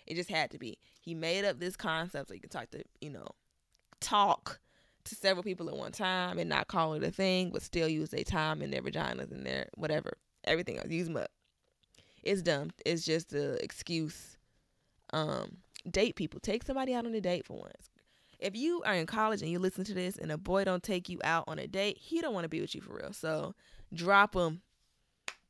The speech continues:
Get you some cloth napkins. Go, if he ain't taking you somewhere that you need to leave a tip, sis, and, you know, ain't that much broke in the world, girl. So he can get you a two for twenty, and that can be y'all day.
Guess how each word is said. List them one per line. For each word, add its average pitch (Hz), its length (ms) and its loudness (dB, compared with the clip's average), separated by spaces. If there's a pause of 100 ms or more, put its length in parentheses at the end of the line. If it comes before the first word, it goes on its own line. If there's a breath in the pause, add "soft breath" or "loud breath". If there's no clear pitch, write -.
(180)
Get 220 160 -4
you 240 60 -6
some 185 120 -6
cloth 180 280 2
napkins. 160 420 0
Go, 196 320 2
if 220 280 2
he 269 160 -2
ain't 285 80 0
taking 254 140 4
you 233 100 2
somewhere 208 280 2
that 180 120 6
you 202 120 -2
need 175 180 -4
to 160 160 0 (180)
leave 180 200 2
a 151 60 6
tip, 226 320 4 (1120)
sis, 147 240 -12 (540)
and, 180 100 2
you 170 60 4
know, 131 80 4
ain't 196 160 4
that 196 120 0
much 170 180 4
broke 165 240 0
in - 60 -8
the - 80 -6
world, 52 300 -8
girl. - 280 -14 (460 soft breath)
So 156 400 0
he 190 100 -4
can 196 100 -6
get 175 220 0
you 170 140 -4
a 147 60 -2
two 165 180 -6
for 214 100 -12
twenty, 165 440 -4 (880 soft breath)
and 160 180 2
that 156 140 2
can 170 100 -4
be 160 80 0
y'all 160 200 2
day. 151 300 0